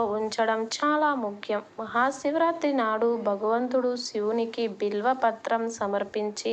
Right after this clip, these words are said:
దానిని ఇంట్లో తీసుకువచ్చి ఉంచండి. దీనితో శివుడు సంతోషించి తన ఆశీర్వాదాలు కురిపిస్తాడు. ధర్మశాస్త్రాల ప్రకారం మహామృత్యుంజయ మంత్రంతో చాలా శక్తి ఉంది.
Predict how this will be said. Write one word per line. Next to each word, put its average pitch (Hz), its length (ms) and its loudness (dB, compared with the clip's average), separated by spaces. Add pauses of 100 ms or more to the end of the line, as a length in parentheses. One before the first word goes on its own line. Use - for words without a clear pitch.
(140)
దానిని 226 560 0 (180)
ఇంట్లో 349 360 2 (800)
తీసుకువచ్చి 262 960 0
ఉంచండి. 208 600 -2 (260)
దీనితో 262 480 2 (120)
శివుడు 240 520 -2 (100)
సంతోషించి 220 920 -2 (100)
తన 220 220 0 (300)
ఆశీర్వాదాలు 208 1000 0
కురిపిస్తాడు. 208 840 -4 (1700)
ధర్మశాస్త్రాల 302 960 2
ప్రకారం 233 720 0 (120)
మహామృత్యుంజయ 233 1160 0
మంత్రంతో 220 800 -2
చాలా 262 500 0
శక్తి 220 460 -6
ఉంది. 214 380 -2